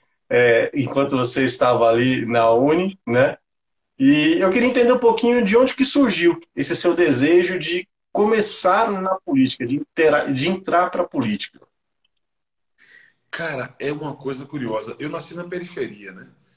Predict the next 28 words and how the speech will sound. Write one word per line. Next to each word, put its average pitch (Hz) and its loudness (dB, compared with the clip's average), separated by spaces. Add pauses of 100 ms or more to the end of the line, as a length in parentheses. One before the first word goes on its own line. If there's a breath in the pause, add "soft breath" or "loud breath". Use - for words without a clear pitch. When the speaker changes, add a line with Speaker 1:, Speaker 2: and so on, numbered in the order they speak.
(240)
Speaker 2:
Eu 95 -14
mas-, 107 -10
nasci 110 -12
num 120 -6
bairro 110 -6
chamado 104 -14
Lobato, 95 -10
que - -14
é 95 -10
um 90 -10
bairro 95 -10 (640 soft breath)
na 110 -10
linha 139 -6
do 127 -14
trem, 131 -8 (120)
lá 98 -12
em 113 -12
Salvador. 101 -12 (340 soft breath)
É, - -10 (120)
era 123 -4
a - -4
primeira 131 -10
estação. - -18 (180)
É 110 -16
um 113 -16
bairro 104 -12
super - -20
popular, 107 -10